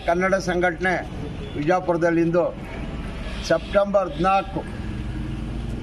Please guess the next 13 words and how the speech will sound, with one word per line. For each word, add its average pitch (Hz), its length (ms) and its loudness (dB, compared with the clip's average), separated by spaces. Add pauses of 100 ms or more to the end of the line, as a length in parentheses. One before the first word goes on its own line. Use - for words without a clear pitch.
(200)
ಹಿಂದಿ 208 340 2 (300)
ದಿವಸವನ್ನ 175 540 2 (280)
ವಿರೋಧ 165 340 2 (140)
ಮಾಡ್ತಾ 156 340 2
ಇದೆ 165 140 2 (800)
ಮತ್ತು 160 200 -2 (120)
ಹಿಂದಿ 180 260 2 (400)
ಹೇರಿಕೆಯನ್ನ 185 580 2 (680)
ಖಂಡಿಸ್ತಾ 165 460 2
ಇದೆ. 156 200 2
ಬಂಧುಗಳೇ, 151 340 0 (1700)
ಈ - 20 0 (180)
ಹಿಂದಿ 226 300 2